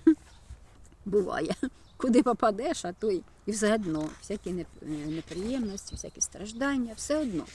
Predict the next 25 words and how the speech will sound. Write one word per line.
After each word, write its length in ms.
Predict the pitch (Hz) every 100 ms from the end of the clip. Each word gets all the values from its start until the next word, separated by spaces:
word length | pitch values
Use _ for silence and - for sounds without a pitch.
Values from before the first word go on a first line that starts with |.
| - -
Хтось 240 | - -
помирає, 560 | - 277 269 262 269 262
хтось 280 | - 143 170
боліє, 540 | 160 185 262 277 233 - - - -
хтось 220 | 226 247
попав 280 | 240 240 240
в 40 |
катастрофу, 760 | 226 214 190 - 277 294 - 202 - - - - 165
хтось 260 | 208 262
по-, 140 | - 226
е, 400 | 208 190 175 175
загубив 460 | 175 233 262 247 233
гроші, 520 | 262 302 302 - 226
хтось, 400 | - 254 262 -
е, 200 | 208 202
роботу, 400 | 247 240 294 269
ну, 200 | 247 302 - - - - -
завжди. 460 | 156 185 170 165 139 - - - -
А 60 | 165
в 60 |
духовному 400 | 220 359 403 -
світі 260 | - - -
цього 300 | - 208 277
нема 400 | 311 349 277 185
страждання. 680 | - 160 160 151 143 135